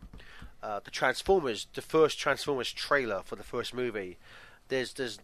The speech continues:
differences in, in the, the, the models. Um, I mean, one, one big thing was that they went back and made sure all the Autobots had blue eyes.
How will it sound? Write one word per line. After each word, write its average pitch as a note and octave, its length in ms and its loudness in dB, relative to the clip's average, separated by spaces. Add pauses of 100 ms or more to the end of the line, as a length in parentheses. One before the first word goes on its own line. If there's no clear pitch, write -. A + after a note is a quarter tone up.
(120)
differences D3+ 600 0
in, B2+ 280 -4
in A#2 180 -6
the, G2 120 -6 (140)
the, G#2 320 -10
the G#2 140 -12
models. A2 800 -2
Um, F#2+ 440 -4 (1000)
I E3+ 40 -8
mean, C3+ 180 -4
one, E3 240 6
one D3+ 320 6
big D#3+ 200 4
thing B2 280 -2
was A#2 240 0
that A#2+ 200 4
they B2 120 0
went A#2+ 260 0
back B2+ 240 6
and B2+ 220 -8
made C3+ 240 0
sure C#3 180 0
all C#3 140 0
the A#2+ 80 -2
Autobots B2 480 2
had G#2+ 200 -2
blue B2 200 2
eyes. C2 380 -2